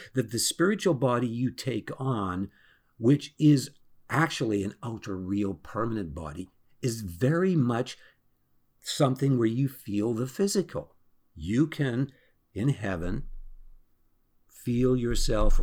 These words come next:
running on the ground and your feet hitting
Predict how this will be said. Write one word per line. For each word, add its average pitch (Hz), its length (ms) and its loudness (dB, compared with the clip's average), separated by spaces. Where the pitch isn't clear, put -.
running 92 500 2
on 85 220 8
the 87 80 6
ground 87 480 4
and 95 200 -2
your 82 140 -4
feet 123 380 4
hitting 92 320 0